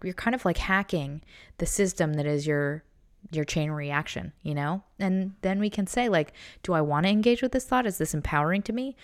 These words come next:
Or do I wanna redirect?" And all thoughts are like that. And it's just, like, the, it comes down to how many times we have to redirect or how many things we have to practice in a row to get the thought to take, to lose its grip on us.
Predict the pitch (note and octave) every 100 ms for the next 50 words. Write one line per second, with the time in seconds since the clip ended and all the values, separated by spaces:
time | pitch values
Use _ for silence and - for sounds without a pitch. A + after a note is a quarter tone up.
0 | - - - G3 G3 F#3+ F#3 E3+ E3 F3
1 | D#3+ D3+ - - - - _ _ _ -
2 | - - - F#3 - F#3+ F#3+ G3 F#3 D3+
3 | - - - _ _ - D#3 D3 D3 -
4 | - _ _ _ - E3+ E3 - F3+ -
5 | D3+ - E3+ E3 - - - F#3+ G#3+ G#3+
6 | F3 F3 E3+ E3 D3+ - F3 F3 F3+ E3
7 | D#3 D3 - D3+ D#3 D#3+ C#3+ D3+ D3 E3+
8 | E3+ D#3+ - - - - - - - G3
9 | F#3+ F3+ E3 E3 D#3 - D#3+ E3 - F3
10 | - D3+ D3 D#3+ D#3 B2+ D#3 - _ -
11 | - - D#3+ D#3 D#3 - D#3+ D#3 D3+ C#3
12 | - _ - - D3 - E3 - - E3
13 | E3+ F3+ F3 D#3+ - - _ - - -
14 | - - D#3+ - D#3+ D#3 C#3+ - - -
15 | -